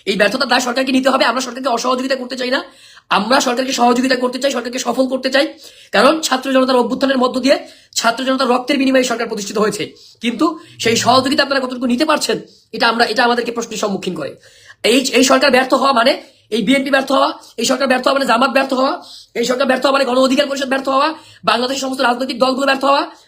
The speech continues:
নাগরিক কমিটি ব্যর্থ হওয়া, বৈষম্য বিরোধী ছাত্র আন্দোলনে যারা আছেন তারা ব্যর্থ হওয়া। মোদ্দা কথা, বাংলাদেশের ষোলো কোটি মানুষ ব্যর্থ হয়, সরকার ব্যর্থ হওয়া মানে হচ্ছে এটা। সুতরাং সরকারকে ব্যর্থ করতে দিবেন কিনা সেটা হচ্ছে প্রশ্ন।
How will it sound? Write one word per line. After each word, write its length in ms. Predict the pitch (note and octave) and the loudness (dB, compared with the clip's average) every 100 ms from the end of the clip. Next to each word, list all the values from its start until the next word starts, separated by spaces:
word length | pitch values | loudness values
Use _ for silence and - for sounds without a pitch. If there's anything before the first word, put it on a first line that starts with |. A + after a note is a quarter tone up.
| - | -2
নাগরিক 320 | A3 C4+ C#4 | 0 0 2
কমিটি 240 | C4+ C#4+ | 0 2
ব্যর্থ 220 | C4+ C4+ C4 | 0 0 2
হওয়া, 180 | C4+ | 2
বৈষম্য 220 | C#4 B3+ C4 | 2 0 -2
বিরোধী 180 | C#4 | -6
ছাত্র 240 | C4 A#3+ C4+ | -6 -4 -4
আন্দোলনে 260 | C4 C4+ | -4 -2
যারা 140 | C4 C4 | -2 -2
আছেন 240 | A#3+ C#4+ C#4+ - - | 0 -2 -2 -10 -10
তারা 160 | - B3 | -2 0
ব্যর্থ 180 | B3+ C4 | 0 2
হওয়া। 160 | C#4 D4+ - _ _ - | 0 0 -8 _ _ -6
মোদ্দা 240 | F#3+ A#3+ | -2 0
কথা, 160 | C4 D#4 | 0 -2
বাংলাদেশের 320 | A3+ A#3 B3+ | -2 -2 -2
ষোলো 120 | B3 | -4
কোটি 120 | A#3+ A#3+ | -4 -4
মানুষ 220 | F#3+ G3+ | -4 -2
ব্যর্থ 180 | F3+ F3+ | -4 -2
হয়, 120 | E3+ | -4
সরকার 220 | F3+ E3+ | -4 -4
ব্যর্থ 160 | E3 D#3+ | -6 -4
হওয়া 120 | E3+ | -4
মানে 160 | D#3 C#3+ | -4 -8
হচ্ছে 180 | D3 D3 | -12 -14
এটা। 140 | - _ _ _ _ _ _ - - _ - - - | -16 _ _ _ _ _ _ -20 -20 _ -20 -20 -12
সুতরাং 260 | - G3+ B3+ | -4 2 2
সরকারকে 260 | A3+ A#3 A#3+ | 0 0 2
ব্যর্থ 220 | A3 C4+ | 2 2
করতে 180 | C4 B3+ | 0 2
দিবেন 200 | A#3 B3 | 4 2
কিনা 120 | C#4+ | 2
সেটা 140 | B3 | 0
হচ্ছে 140 | B3 B3 | 0 -2
প্রশ্ন। 220 | B3+ | -2